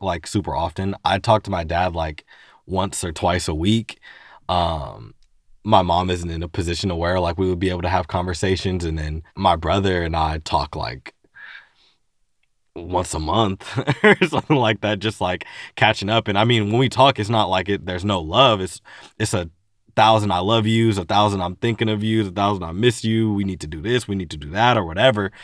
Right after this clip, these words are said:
But it's like, we just don't talk super often because we're just, we just have s-, wildly different interests. It just, uh, it's, uh, there's not a lot of overlap, you know?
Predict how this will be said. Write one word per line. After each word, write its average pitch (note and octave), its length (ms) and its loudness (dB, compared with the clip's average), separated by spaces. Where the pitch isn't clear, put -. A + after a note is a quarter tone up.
But G#2 120 0
it's G#2 120 -2
like, F2+ 240 -2
we A#2+ 140 4
just A#2 180 2
don't F#2+ 240 -2
talk - 420 2
super F#2 460 0
often - 560 -2
because F#2+ 460 -2
we're G#2+ 140 4
just, G#2 240 0
we G#2+ 120 0
just G#2 120 0
have F#2+ 140 4
s-, - 160 -10
wildly G2 640 4
different F#2 300 -4
interests. F2 640 -6
It G#2 80 2
just, F#2+ 260 -2
uh, G2 140 2
it's, G2+ 320 -4
uh, G2+ 120 -2
there's F#2+ 180 0
not G2 160 2
a - 20 4
lot F#2 160 4
of F2 80 2
overlap, F#2+ 480 -2
you F#2 140 -4
know? E2 200 -6